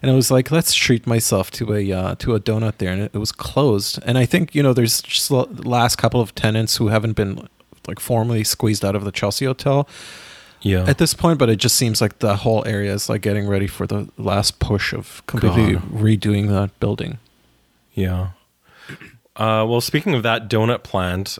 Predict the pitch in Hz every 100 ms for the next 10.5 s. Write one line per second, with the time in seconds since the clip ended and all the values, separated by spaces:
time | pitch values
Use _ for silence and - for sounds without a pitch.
0 | - 95 92 90 90 87 87 - _ -
1 | - - 104 104 117 110 101 98 95 95
2 | 95 - 98 92 92 90 98 98 95 85
3 | 82 87 110 147 - 120 107 110 - _
4 | _ _ _ _ - 98 98 98 95 95
5 | 95 95 - _ _ - 98 98 87 85
6 | 87 90 - 127 117 - 98 90 90 92
7 | 87 - 107 101 95 90 90 92 90 90
8 | 92 - - - - 113 117 104 113 110
9 | 113 104 98 98 87 - 87 87 98 95
10 | 110 101 127 135 165